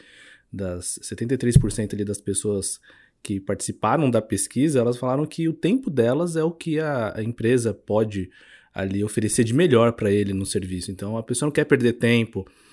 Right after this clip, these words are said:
ali ligando, ela quer que seja resolvido rápido e de uma maneira satisfatória, né? E como que você vê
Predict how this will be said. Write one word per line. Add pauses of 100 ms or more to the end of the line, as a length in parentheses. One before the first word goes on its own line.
(220)
ali
ligando,
ela
quer (120)
que
seja
resolvido
rápido
e
de
uma
maneira
satisfatória,
né? (640)
E
como
que (320)
você
vê